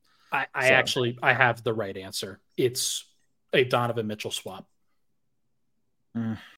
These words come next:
Speaker 2: Mm. Mm.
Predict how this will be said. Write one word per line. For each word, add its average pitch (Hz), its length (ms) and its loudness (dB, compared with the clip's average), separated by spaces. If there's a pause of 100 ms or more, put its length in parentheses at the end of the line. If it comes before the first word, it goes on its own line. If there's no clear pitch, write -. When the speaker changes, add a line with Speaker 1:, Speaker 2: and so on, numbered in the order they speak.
(920)
Speaker 2:
Mm. 117 220 2 (1200)
Mm. 120 200 2